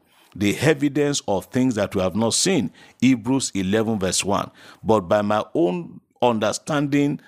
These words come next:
as somebody who have been walking with God for many years, I say faith is the action you put into your belief. You believe that you can move mountain, then apply faith. Try it.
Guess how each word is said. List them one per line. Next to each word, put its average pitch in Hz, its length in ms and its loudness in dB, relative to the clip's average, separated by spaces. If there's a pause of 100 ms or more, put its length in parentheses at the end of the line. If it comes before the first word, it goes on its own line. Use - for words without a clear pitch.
(120)
as 92 180 0
somebody 160 500 0
who 151 200 0
have 113 160 0
been 104 340 -2
walking 147 540 0
with 120 180 -2
God 131 240 0
for 101 200 -4
many 160 340 2
years, 117 420 0 (320)
I 98 160 0
say 123 200 2
faith 113 600 0 (280)
is 117 220 2
the 110 140 0 (140)
action 165 460 -2
you 123 180 2
put - 440 -4 (320)
into 143 580 0
your 95 180 0
belief. 87 540 -2 (300)
You 139 180 2
believe 135 540 -2
that 120 180 0
you 117 80 -2
can 110 240 0
move 127 240 0
mountain, 110 560 -2
then 113 180 2
apply 107 360 0
faith. 98 580 -4
Try 143 220 2
it. 98 240 -4